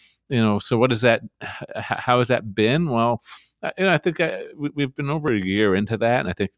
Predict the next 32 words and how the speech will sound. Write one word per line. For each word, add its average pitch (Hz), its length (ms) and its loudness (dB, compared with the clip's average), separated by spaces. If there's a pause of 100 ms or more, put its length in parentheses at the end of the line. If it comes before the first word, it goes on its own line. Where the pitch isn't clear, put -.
(100)
you 104 160 -6
know, 92 160 0
the, 85 200 0 (140)
the 87 100 -4
reception's 90 500 -6
been 80 200 -10
pretty 85 420 -6
well, 80 440 -8
uh, 92 240 -4
decent. 98 440 -4
You 127 200 -6
know, 151 180 -2
I, 92 100 0 (140)
I, 92 120 -8 (120)
I've 85 280 -14
been 87 100 -12
happy 95 500 -8
with, 90 280 -6
uh, 87 220 -4 (640)
with 101 160 -4
our, 90 220 -2
our, 90 240 -6
our 87 80 -12
listenership 95 600 -6 (100)
thus 92 200 -6
far, 110 680 -2
um, 85 500 -10 (520)
to 104 80 -4
the 98 80 2
extent 92 320 -4
that 92 120 -8
I 85 200 -4